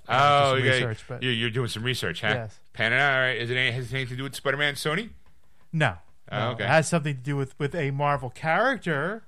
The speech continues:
Speaker 2: Oh.
Speaker 1: that you, that you mentioned in the past. In the, the past, past, past
Speaker 2: Would you,
Speaker 1: show.
Speaker 2: would you like to tease it?
Speaker 1: Uh, Jared Leto.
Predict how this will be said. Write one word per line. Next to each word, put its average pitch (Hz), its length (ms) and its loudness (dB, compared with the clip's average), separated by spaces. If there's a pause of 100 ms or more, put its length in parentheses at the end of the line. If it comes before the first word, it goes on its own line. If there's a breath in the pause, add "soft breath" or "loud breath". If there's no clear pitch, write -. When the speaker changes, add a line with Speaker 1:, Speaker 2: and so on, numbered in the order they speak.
Speaker 2:
Oh. 311 760 8
Speaker 1:
that 135 340 4
you, 156 80 -2
that 175 100 6
you 156 140 0
mentioned 160 480 2
in 143 80 -2
the 135 80 -2
past. 165 420 2
In 170 80 -2
the, 156 140 -2
the 135 140 -6
past, 143 380 -6
past, 139 280 -4
past 139 160 -2
Speaker 2:
Would 135 160 0
you, 123 60 -4
Speaker 1:
show. 131 200 -2
Speaker 2:
would 127 100 -2
you 120 120 0
like 117 120 0
to 110 80 -6
tease 180 380 -2
it? 349 300 -4 (600 loud breath)
Speaker 1:
Uh, 175 680 2
Jared 190 320 -2
Leto. 175 400 -4